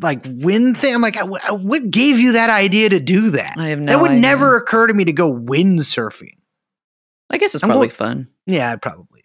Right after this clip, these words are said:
Speaker 1: is. Anyways, we're in Big Bear now,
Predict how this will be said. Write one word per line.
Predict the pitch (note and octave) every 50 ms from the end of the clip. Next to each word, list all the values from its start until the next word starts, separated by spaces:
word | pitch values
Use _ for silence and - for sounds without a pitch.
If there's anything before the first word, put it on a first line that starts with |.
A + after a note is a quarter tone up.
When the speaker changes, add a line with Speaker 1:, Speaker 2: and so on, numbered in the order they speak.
| _ _ _
Speaker 1:
is. | - - - - - - - - - - -
Anyways, | - C4+ C#4 A#3+ F#3+ D#3+ B2 F#2+ - - - _ -
we're | D3+ G3+ A3 F#3+ C#3+ B2 A2+ - -
in | - A3 C4 C#4+ D4+ B3
Big | E3+ - F#3 G3+ A3+ G3 D#3 B2
Bear | D#3 C3+ B2 G2+
now, | F#2 G2 F#2 - - -